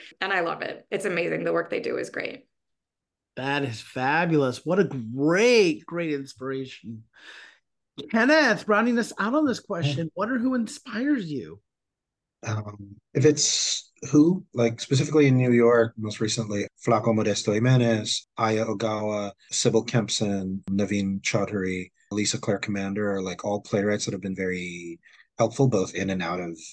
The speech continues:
Speaker 3: school, but also, like, even just open to chatting and, and, and, like, just helping me out and figure things out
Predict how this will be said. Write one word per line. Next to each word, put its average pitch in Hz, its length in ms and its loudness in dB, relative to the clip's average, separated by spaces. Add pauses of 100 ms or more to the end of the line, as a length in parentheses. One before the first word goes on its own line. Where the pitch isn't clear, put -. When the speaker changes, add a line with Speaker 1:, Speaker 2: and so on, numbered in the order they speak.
(120)
Speaker 3:
school, 127 400 4
but 113 140 0
also, 107 340 2
like, 92 300 -2
even 90 240 -12
just - 280 -4
open 123 360 2
to 87 220 -2
chatting 110 600 -2 (240)
and, 101 260 0
and, 87 420 -8
and, 92 520 -8
like, 95 240 -8 (160)
just - 220 -6
helping 101 280 0
me 92 120 0
out 143 160 0
and 139 120 -2
figure 95 480 -2 (500)
things 98 420 0
out 82 260 -6